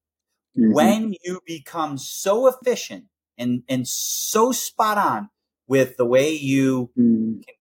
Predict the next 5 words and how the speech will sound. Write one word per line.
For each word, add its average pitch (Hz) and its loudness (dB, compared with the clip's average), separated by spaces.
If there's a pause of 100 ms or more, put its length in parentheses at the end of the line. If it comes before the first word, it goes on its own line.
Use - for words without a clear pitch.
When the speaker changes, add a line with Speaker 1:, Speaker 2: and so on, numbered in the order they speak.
Speaker 2:
get, - 0 (480)
um, 98 -6 (400)
referrals. 127 -4
'Cause 117 -14
referrals 180 2